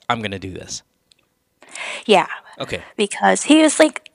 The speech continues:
Speaker 2: you know, like, saying things basically like, you know, like, "No matter what happens, whether we have sex or not, like, I don't wanna lose you as a friend," which was my thought too. But since he kept on bringing it up, like, I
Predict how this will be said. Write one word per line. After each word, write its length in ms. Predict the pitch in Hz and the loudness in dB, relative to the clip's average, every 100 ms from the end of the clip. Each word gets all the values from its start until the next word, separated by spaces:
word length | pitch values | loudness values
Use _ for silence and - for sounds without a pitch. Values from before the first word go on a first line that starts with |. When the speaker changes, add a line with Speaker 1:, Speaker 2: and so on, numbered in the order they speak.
| _ - | _ 4
Speaker 2:
you 120 | 269 | 6
know, 100 | 233 | 6
like, 180 | 233 247 | 4 2
saying 360 | - 262 262 | 4 6 6
things 400 | 254 247 233 - | 4 4 4 0
basically 760 | - 214 208 220 - 208 202 190 | 0 2 2 -2 0 2 4 4
like, 320 | 190 185 - - - - 202 | 2 0 -4 -20 -20 -8 0
you 60 | |
know, 60 | 190 | 2
like, 200 | 190 202 | 2 4
"No 100 | 208 | 4
matter 300 | 202 202 202 | 6 6 6
what 120 | 202 | 4
happens, 520 | 202 277 285 269 262 | 4 2 4 4 6
whether 160 | 220 185 | 4 2
we 80 | 190 | -2
have 200 | 180 - | -4 -4
sex 300 | 185 - 208 | -4 -2 0
or 100 | 202 | 4
not, 340 | 226 233 226 | 4 4 4
like, 160 | 190 196 | 2 4
I 80 | 208 | 4
don't 120 | 208 | 4
wanna 200 | 202 196 | 4 2
lose 200 | 214 208 | -2 0
you 100 | 196 | 0
as 120 | 185 | 0
a 60 | 180 | -2
friend," 460 | - 202 185 175 - - - - | -2 2 2 0 -10 -18 -14 2
which 380 | 277 - - - | 4 4 -4 2
was 160 | 240 | 4
my 260 | 240 214 220 | 6 4 4
thought 340 | - 202 - | 4 2 2
too. 520 | - 208 202 247 254 - | -2 2 2 2 0 0
But 240 | 196 185 - | 4 4 2
since 420 | 214 202 202 - - - - - | -2 -2 -4 -10 -14 -16 -14 -12
he 140 | - 262 | -2 2
kept 240 | 254 247 226 | 4 4 4
on 140 | 220 | 4
bringing 320 | 214 208 202 | 4 4 2
it 120 | 185 | 4
up, 280 | 180 175 - | 4 4 2
like, 140 | 180 | 0
I 120 | - | 2